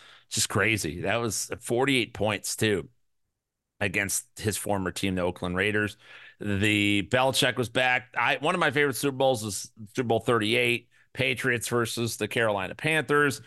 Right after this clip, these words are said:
I bet the Carolina Panthers win the Super Bowl. My first real, like, futures bet. I was at the casino, two thousand and three, and in bef-, like, in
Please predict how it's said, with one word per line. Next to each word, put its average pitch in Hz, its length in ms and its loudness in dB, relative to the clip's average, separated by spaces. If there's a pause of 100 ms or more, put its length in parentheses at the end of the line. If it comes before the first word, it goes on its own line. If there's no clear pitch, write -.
(300)
I 120 220 2
bet 135 380 4
the 117 80 -6
Carolina 131 400 2
Panthers 120 320 4
win 117 100 2
the 101 80 -2
Super 123 220 4
Bowl. 117 100 4
My 101 140 2
first - 400 0
real, 143 280 6
like, 110 320 2
futures 127 600 2
bet. 110 340 0 (360)
I 92 60 -2
was 95 140 -2
at 120 200 2
the 135 100 0
casino, 120 880 2 (200)
two 123 240 0
thousand 120 520 2
and 107 260 -2 (260)
three, 117 800 0 (400)
and 113 560 2
in 107 440 -4 (120)
bef-, 107 340 0
like, 98 200 2
in 98 100 -2